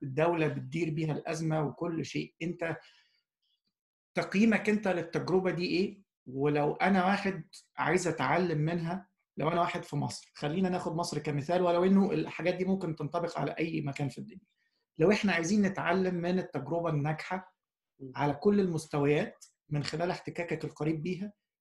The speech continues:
إيه هي ال-، الدروس أو الخطوط العريضة اللي أنت ممكن توصلها للناس وتنطبق على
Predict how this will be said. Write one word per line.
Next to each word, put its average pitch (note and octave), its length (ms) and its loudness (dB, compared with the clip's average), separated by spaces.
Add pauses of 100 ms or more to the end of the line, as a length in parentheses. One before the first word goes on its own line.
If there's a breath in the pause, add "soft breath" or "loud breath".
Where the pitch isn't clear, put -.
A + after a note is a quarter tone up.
إيه A3 140 6
هي A3 300 4
ال-، G3 260 0 (460)
الدروس D#3+ 500 0
أو E3 140 0
الخطوط G#3+ 400 0
العريضة E3 640 2 (360 loud breath)
اللي D#3 180 2
أنت F3+ 160 0
ممكن F3 540 0 (160)
توصلها D3+ 540 -2
للناس D3+ 720 -2 (300)
وتنطبق D3 960 0
على F3 360 2